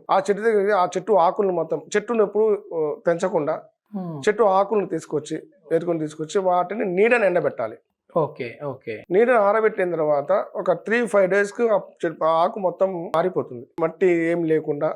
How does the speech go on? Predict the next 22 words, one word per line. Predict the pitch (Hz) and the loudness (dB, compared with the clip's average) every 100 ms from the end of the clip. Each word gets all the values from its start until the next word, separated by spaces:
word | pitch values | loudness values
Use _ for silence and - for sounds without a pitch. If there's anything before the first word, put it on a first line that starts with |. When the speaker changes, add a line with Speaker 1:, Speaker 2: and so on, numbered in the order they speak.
| - | -4
Speaker 1:
మంచిగా | 156 151 165 | -6 -4 -2
మళ్ళీ, | 156 185 202 - _ _ _ | 0 2 0 -2 _ _ _
ఆ, | 156 | -2
వస్త్రగాళితం | 151 156 185 196 190 185 175 | 0 0 2 2 2 0 0
లాగా | 156 | -2
చేసి | 143 151 165 | -2 -4 -6
ఒక | 151 | 0
క్లాత్ | 170 170 170 | 2 2 -2
వేసి | 151 151 170 - 160 | -6 -6 -10 -10 -4
జల్లెల్లాగా | 160 190 185 156 147 | 2 4 4 0 -2
చేస్తే | 143 - 175 - - | -6 -6 -10 -8 -8
అది | 156 - _ _ - _ | -8 -10 _ _ -20 _
ఫ్రెష్గా | - 165 - | -8 -2 2
అవుతుంది | 180 151 | 2 2
మొత్తం | 139 143 | -2 -4
నీట్‌గా. | 143 147 131 - _ _ _ _ 156 | -4 -4 -6 -10 _ _ _ _ -16
Speaker 2:
ఎస్. | 117 - _ | -16 -20 _
Speaker 1:
ఆ | 160 185 185 | 2 4 4
అయిన | 214 254 240 202 170 156 - _ _ | 4 4 4 4 2 0 -8 _ _
ఆకుల్ని | 160 170 190 165 160 - _ | 0 0 -2 -4 -6 -8 _
రోట్లో | 160 202 214 202 | 0 2 2 -2
వేసి | 170 151 190 | -2 -4 -8